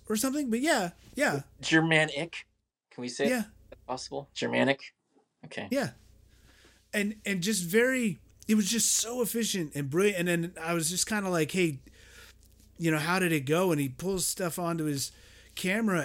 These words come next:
Speaker 1: and they're just instantly, I gotta take, like, a hundred shots to get the one that he just went, "Ch-,
Speaker 2: Yeah.
Speaker 1: got it." And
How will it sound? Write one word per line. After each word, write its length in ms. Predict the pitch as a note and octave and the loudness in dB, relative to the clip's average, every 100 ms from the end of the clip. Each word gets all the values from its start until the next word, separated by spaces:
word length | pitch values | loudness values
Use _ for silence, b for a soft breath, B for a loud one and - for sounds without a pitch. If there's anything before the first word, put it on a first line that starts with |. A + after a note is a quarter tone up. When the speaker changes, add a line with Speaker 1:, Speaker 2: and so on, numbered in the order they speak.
| D3 | 0
Speaker 1:
and 120 | D#3+ | 0
they're 100 | E3 | 0
just 340 | E3 F#3 - F#3+ | 0 0 -2 -2
instantly, 680 | G#3 A3 - G3+ D#3 B2 B2 | 0 2 0 -2 -2 -4 0
I 60 | |
gotta 120 | E3 | 0
take, 220 | E3 F#3 E3+ | 2 0 0
like, 160 | D#3+ | -2
a 60 | C#3+ | -2
hundred 400 | C3 F#3 F3+ - | -2 -2 -2 -2
shots 480 | - D#3+ D3+ B2 - | -2 -2 -2 -4 -4
to 100 | C#3+ | -4
get 180 | D3 | -4
the 60 | C#3 | -4
one 220 | C#3 D3 C#3+ | -2 -2 -2
that 60 | |
he 100 | C3+ | -2
just 180 | C#3+ C3+ | -4 -4
went, 160 | C#3+ - - | -6 -6 -6
"Ch-, 160 | - - - | -6 -6 -2
Speaker 2:
Yeah. 100 | - | -2
Speaker 1:
got 200 | C#3+ D3 | 0 -4
it." 160 | - - B B B B B B B - - - | -6 -12 B B B B B B B -20 -20 -8
And 380 | F3 D#3+ D3+ | -2 0 -2